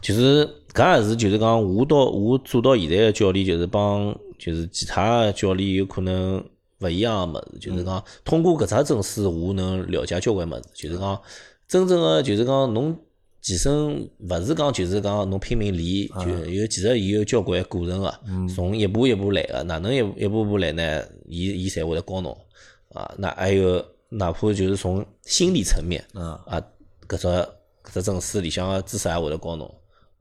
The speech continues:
Speaker 2: 就是比较系统，
Speaker 1: 啊，
Speaker 2: 或者是
Speaker 1: 就，就是真的是一个
Speaker 2: 比较详细啊。
Speaker 1: 为，就是普通百姓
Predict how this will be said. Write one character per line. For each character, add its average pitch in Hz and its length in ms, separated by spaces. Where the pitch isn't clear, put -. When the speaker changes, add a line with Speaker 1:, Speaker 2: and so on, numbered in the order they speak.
Speaker 2:
就 101 140
是 98 40
比 98 120
较 101 160
系 - 180
统， 71 280
Speaker 1:
啊， 78 280
Speaker 2:
或 98 80
者 95 120
是 101 120
Speaker 1:
就， 104 100
就 120 60
是 165 40
真 - 180
的 190 140
是 123 120
一 139 40
个 135 80
Speaker 2:
比 127 60
较 131 60
详 135 100
细 95 60
啊。 87 160
Speaker 1:
为， 113 680
就 104 120
是 98 100
普 92 120
通 165 140
百 131 160
姓 107 320